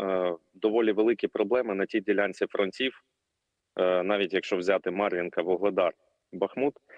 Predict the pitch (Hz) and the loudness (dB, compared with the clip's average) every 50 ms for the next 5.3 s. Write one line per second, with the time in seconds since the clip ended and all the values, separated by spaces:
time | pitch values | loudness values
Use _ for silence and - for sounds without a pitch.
0 | - - - - - - - _ _ - 101 107 107 107 107 104 107 101 - - | -20 -20 -20 -20 -20 -20 -20 _ _ -2 0 0 0 0 0 0 -2 -4 -6 -8
1 | - - - - 104 104 117 110 - - 135 120 107 117 110 113 107 101 92 - | -16 -16 -10 -6 -4 -4 -4 -4 -4 -4 -4 -2 0 0 2 2 0 0 -2 -4
2 | - 92 82 92 95 - - 104 95 - - 92 - 98 98 - - 117 - - | -4 -4 -2 -2 -2 0 0 -2 -2 -2 -4 -6 -4 -4 -6 -4 -2 -4 -2 0
3 | 110 92 - 90 90 92 92 - 107 101 92 - 110 131 131 131 123 - 92 - | 0 -2 -2 -2 -6 -6 -6 -4 -4 -4 -2 -2 0 0 0 -2 -2 -2 -4 -4
4 | _ _ _ - 98 98 90 101 104 127 123 104 - - 92 85 92 90 87 - | _ _ _ -4 -2 -2 -2 -2 -4 -2 -2 -4 -2 -2 -4 -2 -2 -2 -4 -6
5 | - - - - - | -8 -10 -10 -10 -10